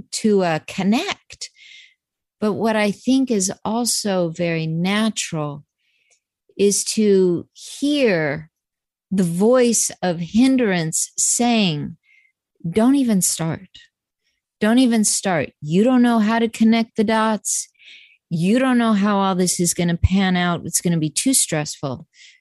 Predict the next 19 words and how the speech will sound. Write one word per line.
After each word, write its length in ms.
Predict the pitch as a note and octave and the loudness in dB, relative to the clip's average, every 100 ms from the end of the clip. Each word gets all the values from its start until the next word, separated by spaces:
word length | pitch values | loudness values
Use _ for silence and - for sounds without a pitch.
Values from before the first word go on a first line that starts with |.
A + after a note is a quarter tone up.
| _ | _
too 180 | - D#4 | 0 0
full 300 | C#4+ G3+ F#3 | 0 -2 -2
of 100 | D#3+ | -2
anxiety, 560 | E3 D#3+ D#3+ D#3 D3 D3 | -2 -4 -2 -2 -2 -4
too 300 | - D#4+ E4 | -4 -2 0
this, 300 | D#3+ C#3+ - | -2 -4 -6
too 240 | - C#4+ | -4 -2
that, 280 | G3+ D#3 - | 0 -2 -2
not 240 | F#3+ A#3+ | -2 0
enough 320 | C4 G#3+ F3+ - | 0 0 -2 -4
this, 300 | C#3+ - - | -4 -4 -6
too 220 | - C#4+ | -4 -2
much, 360 | G#3 A#2+ - - | -2 -2 -8 -6
not 240 | G3 B3 | -2 -2
enough, 320 | A3+ E3 - | -2 -4 -6
too 160 | - A#3+ | -4 0
much, 340 | G#3+ C#3+ - | 0 0 -6
not 240 | E3+ G3 A3 | -4 -2 0
enough." 340 | G3+ F3+ - | 0 -2 -6